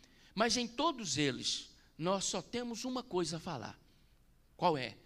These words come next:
É um sacrifício da qual nós doamos enquanto nós temos força e saúde para desenvolver. Quando eu vejo vocês, jovens,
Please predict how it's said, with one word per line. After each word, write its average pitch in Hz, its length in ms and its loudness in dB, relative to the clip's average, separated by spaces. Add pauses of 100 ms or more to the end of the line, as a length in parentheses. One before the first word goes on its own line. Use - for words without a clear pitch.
(220)
É 127 100 -2
um 135 80 -2
sacrifício 220 960 2 (400)
da 139 160 2
qual 175 220 4
nós 202 300 4
doamos 170 600 6 (240)
enquanto 156 600 2
nós 127 260 -2
temos 135 340 -2
força 247 1040 2 (380)
e 208 180 -6
saúde 151 1040 -2 (260)
para 135 260 -6
desenvolver. 117 840 -8 (1600)
Quando 127 180 -4
eu 123 80 0
vejo 196 280 4
vocês, 175 720 -2 (1040)
jovens, 156 1040 2